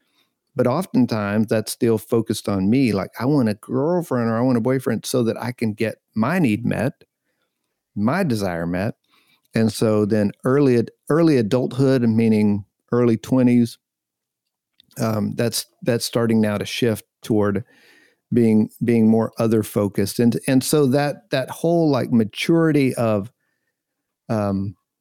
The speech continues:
figuring out the balance of putting me first, then putting you first, then putting us first, and putting me first, all of that balance,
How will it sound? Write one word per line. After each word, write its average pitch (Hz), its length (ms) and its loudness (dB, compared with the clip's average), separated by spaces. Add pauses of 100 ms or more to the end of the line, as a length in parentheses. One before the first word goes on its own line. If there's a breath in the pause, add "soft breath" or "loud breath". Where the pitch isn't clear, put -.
(1400)
figuring 143 340 2
out 127 140 0
the 120 80 -2
balance 110 440 -2
of 107 100 -4
putting 104 440 2
me 131 500 4
first, 120 680 -2
then 104 160 0
putting 104 400 -2
you 135 220 4
first, 117 480 -2
then 101 120 -2
putting 101 300 -4 (100)
us 120 200 -4
first, 107 520 -2
and - 160 -8
putting 98 340 -6
me 135 220 2
first, 117 380 -4
all 131 220 -2
of 113 100 -4
that 110 300 -6
balance, 104 760 -4